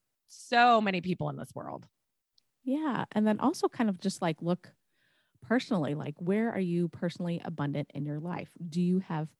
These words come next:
Speaker 2: people, you know, who, that surround you, that love you? Do you have a warm bed to sleep on? Do you have food in your pantry? Like, do you have money in your bank account? Like, look inward too and see where you can find, you know,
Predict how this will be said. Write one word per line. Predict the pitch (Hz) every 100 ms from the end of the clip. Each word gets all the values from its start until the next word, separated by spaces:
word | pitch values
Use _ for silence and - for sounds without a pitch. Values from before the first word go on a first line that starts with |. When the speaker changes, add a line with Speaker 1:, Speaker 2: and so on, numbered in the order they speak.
| -
Speaker 2:
people, | 165 - 156 151 - _ _
you | 170
know, | 151 151
who, | -
that | 139 -
surround | - 156 147 143 -
you, | - 107
that | - 139 -
love | 139 -
you? | - - 113 - _ _ _ _
Do | 170
you | 180 180
have | 180 170
a |
warm | 160 160 156 160
bed | 151 143 101 - -
to | 160
sleep | - 139 139
on? | 147 110 123
Do | 151
you | 151 170
have | 170 156
food | - 165 156 151 -
in | 151
your | 131
pantry? | 151 156 139 135 - -
Like, | - - _ _ _ _ -
do | 156
you | 151
have | 156 156 156
money | 147 143 147 -
in | 151
your | 151
bank | - 160 151
account? | 151 - - 71 - _ -
Like, | 160 - - _ _ _ _ _ _
look | 180 190 - -
inward | 151 160 170 233
too | - 151 151 214 262
and | 175 160 156
see | - 180
where | 170 165
you | 156
can | 156 160
find, | 151 151 147 147 151 _ _ -
you | 170
know, | 151